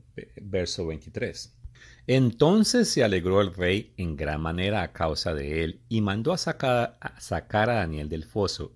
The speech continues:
Y fue Daniel sacado del foso, y ninguna lesión se halló en él, porque había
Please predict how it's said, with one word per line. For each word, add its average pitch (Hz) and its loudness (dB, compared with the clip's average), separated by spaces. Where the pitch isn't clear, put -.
Y 110 -2
fue 110 0
Daniel 113 -2
sacado 95 -2
del 85 -4
foso, 92 -4
y 127 0
ninguna 139 2
lesión 110 0
se - 2
halló 82 2
en 76 -4
él, 73 -6
porque 104 0
había 98 0